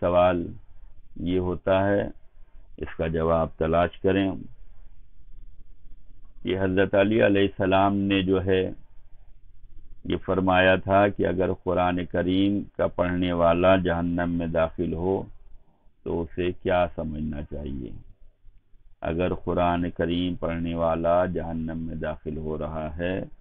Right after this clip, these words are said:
तो उसको क्या समझना चाहिए, क्यों दाखिल हो रहा है?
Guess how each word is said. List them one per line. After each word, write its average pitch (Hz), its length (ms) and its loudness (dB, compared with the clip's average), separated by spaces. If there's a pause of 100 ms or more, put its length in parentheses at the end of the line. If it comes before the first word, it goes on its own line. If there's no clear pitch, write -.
(680)
तो 95 460 0 (160)
उसको 90 460 -4
क्या 85 300 0
समझना 78 520 -6
चाहिए, 80 360 -6
क्यों 90 280 -4
दाखिल 73 380 -4
हो 71 180 -8
रहा 65 180 -10
है? 60 220 -10